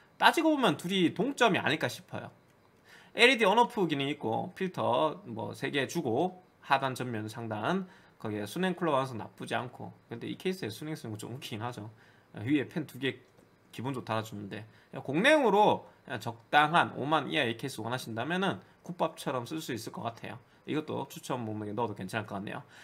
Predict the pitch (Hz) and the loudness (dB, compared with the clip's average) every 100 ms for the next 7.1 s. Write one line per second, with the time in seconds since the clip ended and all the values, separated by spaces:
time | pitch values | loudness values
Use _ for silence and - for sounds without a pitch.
0 | - 165 - 226 320 214 135 120 180 302 | 4 6 10 10 8 6 8 10 10 8
1 | 311 320 - - 226 254 240 185 156 131 | 4 4 0 0 0 0 -2 2 2 2
2 | 101 - 123 - - - - - - - | -2 -2 -4 -10 -8 -6 -6 -8 -12 -18
3 | _ 120 165 302 392 381 339 302 262 214 | _ 4 6 6 8 8 8 6 8 8
4 | 165 202 110 - - _ - 453 466 247 | 8 6 2 -4 -18 _ 0 2 2 4
5 | 508 - 370 226 - 480 359 190 - 185 | 4 4 4 4 2 4 6 6 2 2
6 | 170 147 110 110 - 196 190 196 170 107 | 4 4 0 -4 -4 0 6 8 8 6
7 | - | -2